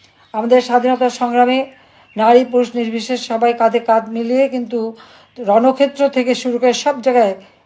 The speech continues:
সমানভাবে কাজ করে গেছে। কাজে এই দেশ আমরা লাখো শহীদের রক্তের বিনিময়ে অর্জন করেছি।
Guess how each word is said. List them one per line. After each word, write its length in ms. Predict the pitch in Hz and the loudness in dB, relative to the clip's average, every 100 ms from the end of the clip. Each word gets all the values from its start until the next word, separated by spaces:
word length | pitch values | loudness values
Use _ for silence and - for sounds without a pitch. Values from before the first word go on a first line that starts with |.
| _ _ _ | _ _ _
সমানভাবে 580 | - 233 269 269 226 233 | -10 -2 2 2 2 0
কাজ 280 | 233 220 220 | 2 0 0
করে 220 | 202 185 | -6 -6
গেছে। 380 | 170 156 - 147 - _ _ _ _ _ _ _ - | -6 -10 -16 -20 -20 _ _ _ _ _ _ _ -4
কাজে 200 | 202 247 | 2 4
এই 100 | 240 | 2
দেশ 460 | 220 254 277 - - _ - | 2 0 0 -4 -16 _ -10
আমরা 220 | 208 220 | -2 0
লাখো 300 | 214 214 233 | 2 0 -4
শহীদের 320 | 220 214 214 | -6 -6 -4
রক্তের 380 | 208 208 - 214 | -4 -4 -8 -10
বিনিময়ে 420 | 196 214 208 214 | -8 -8 -6 -6
অর্জন 380 | 214 180 175 202 | -8 -10 -10 -12
করেছি। 440 | 180 160 147 175 | -10 -12 -12 -16